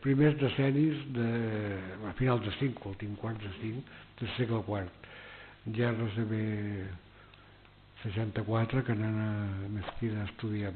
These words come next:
bé, eh? Orinoco és, B, E B un, E B dos, E B tretze,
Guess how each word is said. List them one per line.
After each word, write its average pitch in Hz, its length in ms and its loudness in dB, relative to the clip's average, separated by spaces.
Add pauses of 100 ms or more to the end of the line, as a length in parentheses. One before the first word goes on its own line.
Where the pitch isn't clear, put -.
bé, 113 140 -2 (340)
eh? 123 120 -2 (1160)
Orinoco 127 540 8
és, 135 200 -4 (480)
B, 107 240 -4
E 117 120 0
B 107 120 0
un, 120 320 2
E 113 80 2
B 107 120 -2
dos, 117 380 0 (260)
E 110 40 -2
B 107 200 4
tretze, 110 480 4